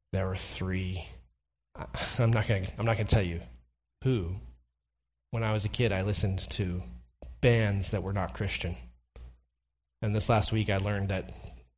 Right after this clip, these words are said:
it, different instrumentalists in three different bands that I was really into when I was a teenager died. Two of them relatively young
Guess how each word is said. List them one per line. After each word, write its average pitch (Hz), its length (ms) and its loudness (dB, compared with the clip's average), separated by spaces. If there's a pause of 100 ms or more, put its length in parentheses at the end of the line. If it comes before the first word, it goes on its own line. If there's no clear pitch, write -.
(180)
it, 143 200 -4
different 139 300 8
instrumentalists 123 840 4
in 107 100 4
three 117 180 2
different 110 280 2
bands 104 360 2
that 95 100 0
I 95 40 2
was 95 220 -2
really 98 240 0
into 98 340 -2
when 95 80 -2
I 92 80 -2
was 95 180 -2
a - 40 -6
teenager 92 540 -2 (1400)
died. 95 540 6 (1600)
Two 151 180 8
of 131 120 10
them 110 280 4
relatively 113 500 4
young 95 400 0